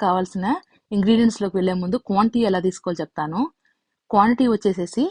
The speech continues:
నేను ఇక్కడ సెవెన్ కప్స్ క్వాంటిటీకి చేశానండి. మీరు వన్ కప్ క్వాంటిటీకి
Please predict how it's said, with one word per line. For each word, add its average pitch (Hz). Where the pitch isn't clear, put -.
నేను 214
ఇక్కడ 202
సెవెన్ 220
కప్స్ -
క్వాంటిటీకి 220
చేశానండి. 170
మీరు 247
వన్ 196
కప్ 247
క్వాంటిటీకి 202